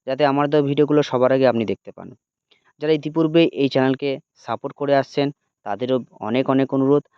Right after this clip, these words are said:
আমার এই ভিডিওটি বেশি, বেশি শেয়ার করার। দেখুন, একদম কথা না বাড়িয়ে আমরা মেইন পর্বে চলে যাচ্ছি। দেখুন, এই যে অর্ডারটি বেরিয়েছিল গত ছয় নয় দু হাজার চব্বিশে,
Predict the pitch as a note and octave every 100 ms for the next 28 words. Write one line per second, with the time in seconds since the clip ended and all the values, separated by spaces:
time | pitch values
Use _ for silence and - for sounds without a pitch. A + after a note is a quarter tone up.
0 | _ G#2 A2 B2 A#2 A2 A#2 - A#2 -
1 | _ _ A2+ A#2+ C3 B2+ C3 - G2+ F#2+
2 | F2+ - - _ _ _ - D#3 B2+ G#2+
3 | G#2+ C#3+ E3 D#3+ C#3 C#3+ D3 D3 C#3+ C#3+
4 | C#3+ B2 C3 B2 C3 C3+ C3 B2 A#2+ A2+
5 | A2 G#2 - C#3 - _ _ _ - C#3+
6 | C#3+ F3 D#3+ E3+ A#2+ D3 C#3+ D#3 C3 C#3+
7 | C3+ A2 A#2+ - _ _ _ B2 A#2+ C3
8 | B2+ - _ _ - C#3+ D3 C#3+ C3 C3
9 | B2 A#2 B2 A#2 C3+ A#2+ G#2 -